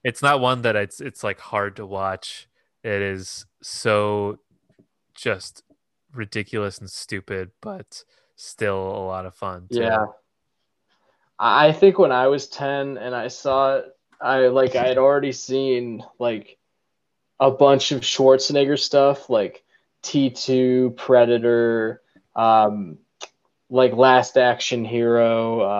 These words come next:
Speaker 2: um, probably Kindergarten Cop, maybe, maybe
Speaker 1: Mm-hmm.
Speaker 2: others too.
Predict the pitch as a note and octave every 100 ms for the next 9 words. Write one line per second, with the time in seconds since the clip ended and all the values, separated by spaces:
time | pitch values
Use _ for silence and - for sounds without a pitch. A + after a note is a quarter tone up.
0 | G2+ F2+ E2+ - _ - - _ _ _
1 | _ _ _ _ _ - C#3 B2 A#2 C3+
2 | B2+ A#2+ A#2+ A#2+ A#2 A2+ B2+ A#2+ A#2+ G#2+
3 | A#2+ A#2+ A#2+ G#2+ A#2 A#2 A#2 A2 G#2+ A2+
4 | A2 - - A2+ G#2+ A#2 B2